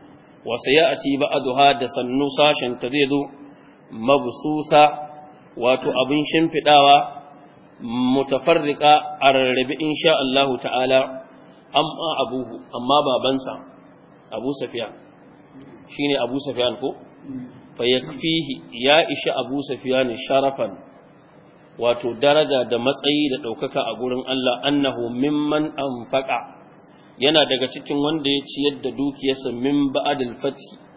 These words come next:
bayan an yi fatahu Makka, wa qatal, kuma yana daga cikin wanda suka yi yaƙi.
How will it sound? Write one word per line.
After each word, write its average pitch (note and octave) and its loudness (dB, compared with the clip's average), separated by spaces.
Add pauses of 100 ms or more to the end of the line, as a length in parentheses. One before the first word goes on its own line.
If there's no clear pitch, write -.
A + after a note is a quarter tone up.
(460)
bayan C#3+ 6
an D3 0
yi D3 -2
fatahu D3+ -2
Makka, C3 -2
wa A#2 2
qatal, C#3 4
kuma C#3 0
yana C#3+ -2
daga A2 -8
cikin B2+ -10
wanda C3 -2
suka - -12
yi G#2 -8
yaƙi. G#2+ -6